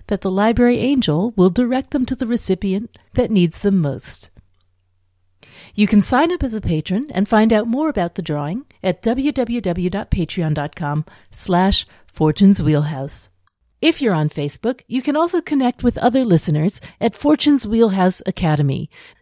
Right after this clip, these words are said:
That's the officially unofficial Fortune's Wheelhouse group where, even now, hundreds of listeners like you are sharing their love of esoteric tarot. You, too, could be one of them.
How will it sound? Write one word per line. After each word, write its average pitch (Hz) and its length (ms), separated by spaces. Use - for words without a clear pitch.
That's 262 280
the 233 300
officially 277 720
unofficial 165 720
Fortune's 320 480
Wheelhouse 165 460
group 147 320
where, 170 400
even 269 340
now, 147 360
hundreds 330 480
of 214 160
listeners 160 520
like 151 300
you 151 320
are 220 140
sharing 302 500
their 254 180
love 170 440
of 165 260
esoteric 160 720
tarot. 131 480
You, 277 240
too, 294 600
could 196 220
be 226 180
one 143 200
of 131 120
them. 139 300